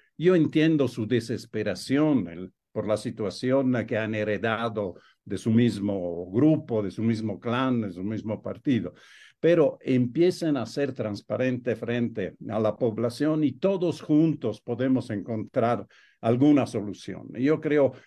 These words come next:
que un camino que ya debemos emprender es el de la transición energética, que implica una serie de medidas,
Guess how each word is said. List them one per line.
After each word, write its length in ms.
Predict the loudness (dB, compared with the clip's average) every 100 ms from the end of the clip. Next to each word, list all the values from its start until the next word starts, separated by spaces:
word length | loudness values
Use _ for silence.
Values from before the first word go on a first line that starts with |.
| _
que 140 | 2
un 200 | 4 4 2
camino 640 | 0 2 4 4 2 0
que 240 | -4 -6
ya 220 | -2 -2 0
debemos 440 | -2 -2 -2 -4
emprender 580 | -6 -4 -2 0 0 -2
es 180 | -2 -2
el 180 | -2
de 100 | 0
la 160 | -2 -2
transición 640 | -4 -6 -4 -6 -2 0 0
energética, 800 | 0 -4 -2 -2 -2 -4 -6 -2
que 100 | 2
implica 580 | 2 2 0 0 0 0
una 180 | 0
serie 380 | 0 0 2 2
de 140 | 2 0
medidas, 640 | 0 0 -2 -4 -16 _